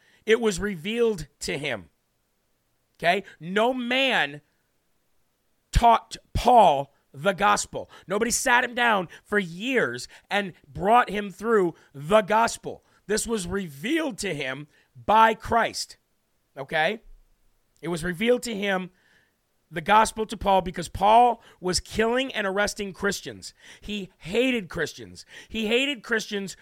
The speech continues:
so badly, ladies and gentlemen, that there was no explanation outside of his testimony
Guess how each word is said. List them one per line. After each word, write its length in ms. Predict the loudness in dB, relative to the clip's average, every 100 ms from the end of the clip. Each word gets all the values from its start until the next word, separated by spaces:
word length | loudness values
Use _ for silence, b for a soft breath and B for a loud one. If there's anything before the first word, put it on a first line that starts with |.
| b
so 460 | -8 -4 0 2 2
badly, 540 | 2 2 2 0 -4
ladies 340 | -2 -2 -4 -8
and 100 | -6
gentlemen, 440 | -6 -6 -8 -12 _ _ _ _ _ _ _ _ _ _ _ _ _ _ _ _ _ _ _ _ _ _ _ _ _ _ _ _ _ _ B B B
that 180 | 2 4
there 140 | 4
was 180 | 2 0
no 460 | -4 0 4 2 2
explanation 800 | -2 -2 -6 -4 -2 -2 -4 -8 0
outside 520 | 0 0 0 0 0
of 120 | -2
his 180 | -6 -8
testimony 800 | -6 -4 -4 -6 -6 -6 -6 -10